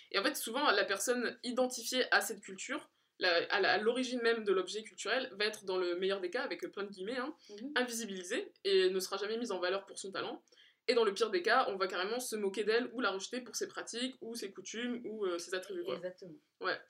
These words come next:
Speaker 1: Et donc ça passe par les objets, comme par le comportement, les pratiques, le vocabulaire. Et je pense que l'exemple le plus parlant, c'est genre le wax. C'est, vous voyez ce tissu,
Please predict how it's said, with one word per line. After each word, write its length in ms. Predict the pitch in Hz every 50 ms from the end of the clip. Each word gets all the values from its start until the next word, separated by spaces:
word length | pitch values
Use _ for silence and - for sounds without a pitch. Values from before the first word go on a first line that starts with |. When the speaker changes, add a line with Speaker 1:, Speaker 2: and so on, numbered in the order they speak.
| - - - -
Speaker 1:
Et 60 | - 170
donc 140 | 196 214
ça 120 | 208 - 196
passe 180 | 196 220 233
par 140 | - 214 208
les 140 | 202 190 196
objets, 480 | 196 190 185 185 214 233 247 254 262 262
comme 160 | 254 220 233
par 100 | 220 196 196
le 60 | 190
comportement, 640 | 190 190 185 185 - - 185 185 190 202 214 220 220
les 100 | 208 151
pratiques, 420 | - 170 175 - - 220 226 226
le 60 | 208 185
vocabulaire. 560 | 180 185 - 196 190 180 175 170 170 - - _ - - - - - - -
Et 60 | -
je 60 | - -
pense 140 | 247 254 -
que 60 | 240
l'exemple 500 | 220 208 202 202 202 226 233 233 240 -
le 220 | - 196 190 185 185
plus 180 | - - 190
parlant, 340 | 185 - 156 196 202 214 240 254
c'est 160 | 247 - 196
genre 140 | 185 175 175
le 140 | 185 175 170
wax. 440 | 175 190 214 214 - - - - _
C'est, 200 | - - - 202
vous 120 | 185 190 -
voyez 200 | 190 196 214 254
ce 120 | 254 226
tissu, 460 | 190 - - 185 - - 226 226 -